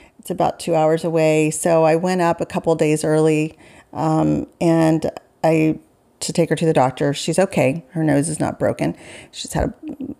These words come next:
pretty major black eye, but, um, I decided to get a little Airbnb and just stay up there, you know, 'cause I wanted to, um, you know, see their performance on the final day.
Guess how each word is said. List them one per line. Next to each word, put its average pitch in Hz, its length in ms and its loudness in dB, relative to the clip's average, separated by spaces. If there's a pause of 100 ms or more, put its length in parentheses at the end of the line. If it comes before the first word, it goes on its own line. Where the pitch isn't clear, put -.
pretty 165 180 -8
major 151 280 -2
black 139 280 0
eye, 156 240 4
but, 220 340 -2 (320)
um, 233 220 2
I 254 100 2
decided 320 480 0
to 269 240 0 (260)
get 202 140 2
a 226 60 4
little 214 220 2
Airbnb 190 920 0 (520)
and 214 140 2
just 190 200 0
stay 185 580 0 (220)
up 311 200 -2
there, 156 260 0 (260)
you 190 80 2
know, 175 280 2 (100)
'cause 175 240 -2
I 170 160 2
wanted 170 380 0
to, 170 420 0 (100)
um, 170 460 0 (680)
you 220 120 -2
know, 156 220 2 (200)
see 180 300 2
their 160 200 2
performance 147 580 0
on 147 300 2
the 147 140 -6
final 131 320 -2
day. - 300 0